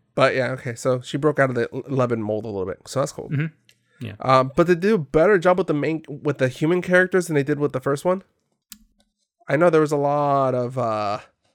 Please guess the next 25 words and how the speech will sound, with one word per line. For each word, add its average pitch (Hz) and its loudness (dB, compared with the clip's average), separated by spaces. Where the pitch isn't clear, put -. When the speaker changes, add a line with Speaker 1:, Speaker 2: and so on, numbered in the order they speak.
Speaker 1:
um, 123 0
Speaker 2:
Okay, 117 0
so 147 4
Speaker 1:
rage. 135 4
Speaker 2:
throughout, 180 2
I 135 6
don't 220 8
know 226 6
if 190 2
this 170 4
is 131 0
a 120 -8
spoiler 127 4
or 123 -2
not. 117 0
I'm 113 -8
just - -14
gonna 120 -2
throw 117 -2
it 117 0
out 110 -2
there. 110 -2
Spoiler 107 -6
alert. 107 -6
Um, 107 0